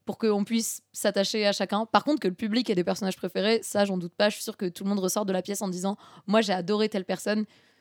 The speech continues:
Mais l'idée, justement, c'est plus ça. L'idée, c'est que tous les personnages soient assez forts pour que le public ressorte et dise, « Moi, mon préféré, c'était lui. Non, moi, mon préféré, c'était lui, et cetera, et cetera. »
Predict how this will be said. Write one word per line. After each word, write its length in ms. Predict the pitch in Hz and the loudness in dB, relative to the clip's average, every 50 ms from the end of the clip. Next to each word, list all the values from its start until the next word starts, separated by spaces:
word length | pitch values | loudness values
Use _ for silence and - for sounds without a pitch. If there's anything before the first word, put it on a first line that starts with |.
| _ _ _ _ - | _ _ _ _ -2
Mais 180 | 202 208 214 214 | 0 2 4 4
l'idée, 260 | 202 233 220 226 254 | 4 4 4 4 2
justement, 340 | 233 220 214 - 233 226 226 | 0 0 -4 -4 -4 -2 -2
c'est 120 | - 226 | -2 -4
plus 180 | 208 - 208 196 | -6 -6 -8 -8
ça. 220 | - - 185 185 - | -6 -6 -8 -6 -6
L'idée, 180 | - 208 202 233 | -4 -2 0 0
c'est 140 | 226 - 233 | 0 0 -2
que 80 | 208 | -2
tous 120 | 190 - 262 | -2 -2 -2
les 80 | 240 | -2
personnages 360 | 226 226 214 - 226 220 226 - | 0 0 0 0 0 -2 -2 0
soient 100 | - 220 | -2 -2
assez 280 | - 196 202 - 214 | 0 0 -2 -2 -4
forts 220 | - - 240 247 247 | -2 0 0 0 0
pour 120 | - 220 | -2 -4
que 80 | - 196 | -2 -2
le 80 | 185 | -2
public 260 | - - 202 208 226 | -4 -6 -6 -8 -6
ressorte 360 | - - 214 - 214 220 - - | -4 -4 -2 0 0 -2 -2 -4
et 40 | |
dise, « 300 | 196 180 196 202 220 214 - - - - - - | -8 -6 -4 -4 -4 -4 -8 -12 -20 -18 -4 2
Moi, 140 | 208 226 | 4 4
mon 120 | 226 214 214 | 4 4 2
préféré, 360 | 202 - 220 170 202 202 214 | 0 -2 -2 0 2 2 0
c'était 240 | 208 214 - 208 190 | 0 0 -2 -2 -2
lui. 260 | 185 202 220 226 233 | 0 2 4 4 4
Non, 160 | 220 220 220 | 4 4 2
moi, 160 | 214 208 202 | 2 2 2
mon 60 | 208 208 | 0 -2
préféré, 300 | - - 190 - 196 190 | -4 -6 -8 -8 -8 -8
c'était 180 | - - 196 | -6 -6 -6
lui, 240 | 180 185 208 220 220 | -4 -2 0 0 0
et 120 | 208 196 | 0 -2
cetera, 280 | 190 - - 190 185 196 | -4 -6 -8 -10 -10 -10
et 20 | |
cetera. » 300 | 185 - - - - - | -12 -14 -14 -14 -14 -14